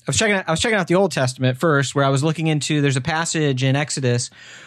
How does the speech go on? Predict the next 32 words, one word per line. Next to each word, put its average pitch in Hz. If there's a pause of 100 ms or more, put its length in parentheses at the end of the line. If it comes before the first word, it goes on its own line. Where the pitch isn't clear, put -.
(180)
where 151
Moses 147 (120)
is, 135 (160)
is 135
with 147
the 139
nation 135
of 120
Israel, 123 (440)
and 156
they've 175
grown, 143 (160)
and 156
it's 147
gotten 170
to 175
the 147
place 143
where 131
Moses 135 (420)
is 139
answering 151
all 139
of 131
the 131
pro-, 135
everybody's 180
bringing 151
their 135
problems 127
to 135
Moses, 110